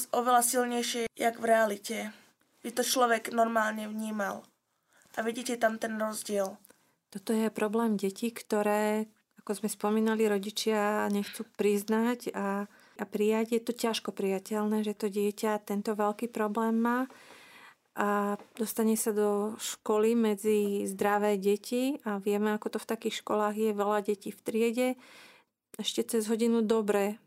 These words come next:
Speaker 2: teda sú tie deti ticho, ale tá prestávka príde a príde strašný hluk.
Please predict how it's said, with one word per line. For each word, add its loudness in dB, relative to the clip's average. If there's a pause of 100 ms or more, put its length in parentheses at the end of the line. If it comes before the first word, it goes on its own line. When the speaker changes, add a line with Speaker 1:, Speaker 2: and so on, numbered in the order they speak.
Speaker 2:
teda -2
sú -2
tie 2
deti -2
ticho, -4
ale 2
tá -4
prestávka -2
príde 0
a -4
príde -2
strašný -6
hluk. -2